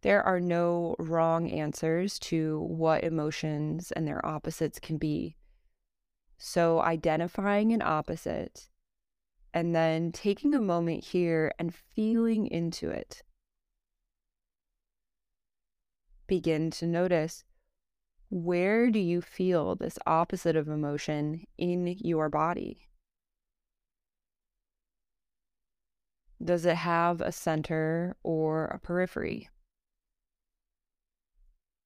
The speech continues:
Does it have a single location or several in the body?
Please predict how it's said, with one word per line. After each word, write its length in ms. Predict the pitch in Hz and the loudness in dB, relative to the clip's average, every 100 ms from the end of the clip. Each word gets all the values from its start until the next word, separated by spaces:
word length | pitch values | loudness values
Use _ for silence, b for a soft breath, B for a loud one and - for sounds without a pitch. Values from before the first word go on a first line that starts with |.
| _ _ _ _ _ _ _ _ _ _ _ _ _ _ _ _ - | _ _ _ _ _ _ _ _ _ _ _ _ _ _ _ _ -6
Does 180 | 175 | 0
it 100 | 165 | 0
have 600 | 160 160 160 156 151 156 156 | 0 0 0 2 2 0 -2
a 80 | 160 | -4
single 500 | - - 175 185 170 | -4 -2 0 2 2
location 960 | 160 151 - 147 147 - 147 147 151 160 _ _ _ _ | 2 0 -2 -2 0 -2 -2 -2 -4 -8 _ _ _ _
or 240 | - 160 156 | -4 -2 -2
several 720 | 156 - 233 220 90 64 170 | -4 -2 -2 0 -2 -2 -4
in 240 | - 160 | -4 -4
the 80 | 156 | -2
body? 560 | 151 151 147 151 156 | -2 -2 -2 -4 -6